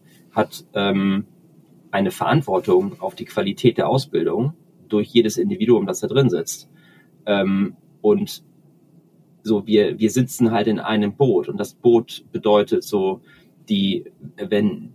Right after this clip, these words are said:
wiederum die nächste Gruppe loslegt, dann will das Sales-Team halt auch ganz genau wissen, hey, wie machen sich, äh, so meine Leute, die ich da reingesetzt habe, die kommen mit zum Abendessen mit denen. Ähm, und ich glaube, das ist halt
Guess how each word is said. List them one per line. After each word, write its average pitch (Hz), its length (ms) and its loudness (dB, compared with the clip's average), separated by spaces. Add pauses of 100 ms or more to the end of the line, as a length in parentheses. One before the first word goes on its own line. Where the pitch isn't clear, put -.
wiederum 107 380 2
die 104 80 0
nächste 107 260 0
Gruppe 131 340 2
loslegt, - 840 -2
dann 190 340 -2 (180)
will 113 160 6
das 107 200 -2
Sales-Team 113 720 -2
halt 95 160 -4
auch 104 160 -4
ganz 107 220 -4
genau 101 200 -4
wissen, 117 260 0
hey, 110 220 4
wie 104 120 0
machen 123 340 2
sich, 107 340 -2
äh, 104 220 -2
so 101 400 4
meine 101 280 -2
Leute, 117 280 2
die 107 80 -10
ich 98 80 -12
da 104 80 -4
reingesetzt 107 480 0
habe, 101 120 -6
die 98 100 -14
kommen - 220 -2
mit 107 100 -2
zum 101 160 -12
Abendessen 110 500 -2
mit 104 160 -6
denen. 101 260 -2 (760)
Ähm, 107 380 2
und 113 140 0
ich 110 80 0
glaube, 110 260 2
das 117 180 0
ist 123 120 -6
halt 175 160 0